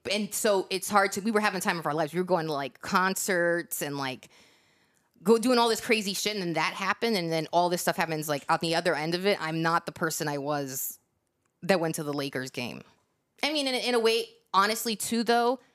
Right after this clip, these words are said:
there's stuff that used to, I, I'm more of a, like, uh, I can get really anxious about things. Like, if there's a problem, I want it solved right away, and I can focus on nothing else. And,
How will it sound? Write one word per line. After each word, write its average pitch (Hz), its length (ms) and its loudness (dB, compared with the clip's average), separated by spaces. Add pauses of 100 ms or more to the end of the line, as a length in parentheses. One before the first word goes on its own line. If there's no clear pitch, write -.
(360)
there's 208 260 2
stuff 202 260 0
that 190 160 0
used 170 220 -4
to, 170 140 0
I, 165 200 0
I'm 175 160 0
more 185 260 4
of 165 80 -2
a, 170 80 0
like, 147 340 0
uh, 131 360 2 (420)
I 170 80 2
can 202 140 0
get 180 160 0
really 165 200 0
anxious 160 440 -4
about 202 280 2
things. 202 560 -2
Like, 139 240 0
if 139 80 -6
there's 139 200 -2
a 135 40 -2
problem, 156 400 2
I 135 80 -2
want 143 180 -2
it 139 80 -10
solved 139 260 -4
right 143 160 0
away, 147 260 -2
and 135 80 -2
I 127 60 -2
can 151 160 -10
focus - 260 -4
on 135 120 -2
nothing 151 280 -2
else. 139 180 -2
And, - 80 -6